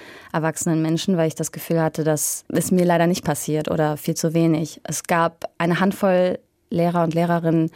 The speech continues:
an die ich mich erinnere, die mir wirklich viel mitgegeben haben und ich irgendwie auch den Anspruch an mich selbst habe, das auch irgendwann für andere Kinder sein zu können.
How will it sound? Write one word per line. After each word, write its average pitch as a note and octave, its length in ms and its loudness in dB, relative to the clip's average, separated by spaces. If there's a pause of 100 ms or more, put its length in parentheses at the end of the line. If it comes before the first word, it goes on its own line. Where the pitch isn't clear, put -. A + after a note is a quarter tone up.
(320)
an E3 100 4
die E3 80 2
ich D#3+ 100 0
mich E3 180 0
erinnere, E3+ 500 2
die E3 120 0
mir D#3+ 160 2
wirklich D#3 800 0
viel F3+ 320 0
mitgegeben E3+ 640 0
haben F3 360 0 (440)
und D#3+ 540 2 (240)
ich D#3 180 -4
irgendwie E3 320 2
auch D3+ 100 -2
den E3+ 160 0
Anspruch F#3 480 0
an E3 180 0
mich F3+ 180 0
selbst E3+ 340 0
habe, E3 240 2
das E3 220 0
auch D#3 200 -2
irgendwann D#3+ 460 0
für D#3 460 -4 (260)
andere D#3+ 280 -2
Kinder D#3+ 320 -2
sein D3+ 240 0
zu D#3 140 -6
können. D3 380 -2